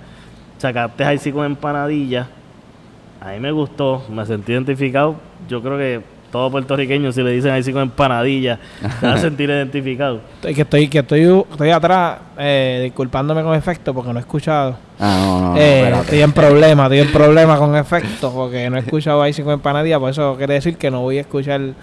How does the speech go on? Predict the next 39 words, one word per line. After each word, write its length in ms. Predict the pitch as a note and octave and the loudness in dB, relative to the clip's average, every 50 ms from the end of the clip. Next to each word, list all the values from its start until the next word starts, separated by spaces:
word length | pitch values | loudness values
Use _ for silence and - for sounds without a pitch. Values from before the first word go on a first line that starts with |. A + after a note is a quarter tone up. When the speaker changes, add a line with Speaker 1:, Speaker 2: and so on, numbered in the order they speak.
| - - - - - - - C#3 C#3 | -20 -20 -20 -20 -20 -12 -10 -8 -6
Speaker 2:
Cuando 80 | B2 A2+ - | -2 0 0
Speaker 3:
próximo. 200 | - - - C3+ | 2 2 4 4
Speaker 2:
salga, 160 | B2+ B2 A#2+ G#2+ | 4 4 4 2
cuando 180 | A2 A2 A2+ - | 2 2 2 2
Speaker 3:
Ah, 40 | |
Speaker 2:
salgamos 300 | - G#2 G#2 G#2+ - B2+ | 0 0 2 2 2 2
Speaker 3:
no, 60 | B2 B2 - | 4 2 2
no, 60 | - - | 2 0
Speaker 2:
aquí. 260 | A#2 G#2+ - - C#3 | -2 -4 -4 -4 -2
Speaker 3:
no 140 | C#3+ D3+ D3+ | 0 2 4
voy 120 | D#3 E3+ | 4 4
a 40 | E3+ | 2
escuchar 320 | E3 - F3+ E3 F3 F3 | 2 0 0 0 0 0
el 100 | F3+ E3+ | 0 -2
próximo 400 | D#3+ - F#3 F3 F3 F3+ E3+ E3 | 0 0 0 0 0 0 -2 -2
hasta 160 | D#3 - D3 C3+ | -2 -2 -4 -6
que 60 | B2+ | -4
escuche 240 | A#2 C#3 C3+ C#3 D3 | -4 -4 -4 -2 -2
ahí 100 | C#3+ D3 | -2 -2
sí 100 | D3 C#3 | -2 -4
con 120 | C#3+ D3 C#3+ | -4 -4 -4
empanadilla, 580 | C#3 C#3 C#3+ C3+ C3+ B2+ B2 A#2+ A#2 A#2 A2+ - | -4 -4 -6 -6 -4 -6 -6 -8 -8 -10 -8 -6
Speaker 2:
Eso 120 | G2 G2+ A2 | -6 -4 -2
Speaker 3:
¿sabes? 280 | G2+ G#2 F#2 F2+ F#2 | -2 -2 0 0 -2
Speaker 2:
es, 60 | C3+ | 0
Speaker 3:
Voy 0 | |
Speaker 2:
eso 100 | A2+ G#2+ | 0 0
Speaker 3:
con 80 | G2+ G2 | 0 2
Speaker 2:
es. 140 | F#2+ F2+ E2+ | 0 0 -2
Speaker 3:
ahí 120 | A#2+ B2 B2 | -4 -8 -10
sí 60 | B2+ | -6
con 100 | C3 C#3+ | -6 -6
empanadilla, 640 | D3 C#3 - D3 D3 D3+ D3+ D#3+ F3+ F#3 F3+ F3 E3+ | -4 -4 -4 -4 -2 -2 -2 0 0 0 0 0 0
escucharlo 480 | D#3+ - D3 C3+ C3 C3 B2+ C3 C#3 C#3+ | -2 -4 -6 -8 -8 -8 -6 -6 -6 -4
completo, 580 | D3+ D#3 D3 - F3 F#3 G3 F#3+ F#3+ F#3 F#3 E3+ | -4 -6 -6 -4 -2 0 0 0 0 0 0 0
con 140 | E3+ E3 D#3 | 0 -2 -4
calma 480 | - - G3+ G#3+ G#3+ G#3+ G3+ G3 F#3 E3+ | -4 -4 -2 -2 -2 -2 -4 -4 -4 -4
y 240 | D#3+ D3+ D3 C#3+ C#3 | -4 -4 -6 -8 -8
¡bup! 280 | D3 E3 G3+ - - | -6 -4 -4 -4 -4